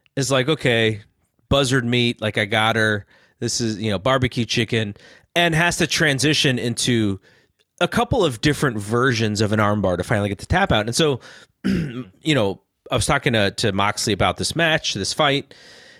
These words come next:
and he w-, he was such a fan of the groundwork that, um,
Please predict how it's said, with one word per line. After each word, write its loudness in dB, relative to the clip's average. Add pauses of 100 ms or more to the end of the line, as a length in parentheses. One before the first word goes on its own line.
(120)
and 0
he 4
w-, 2
he 2
was 4
such 0
a 2
fan 0
of 0
the -2
groundwork 0 (640)
that, 0
um, 0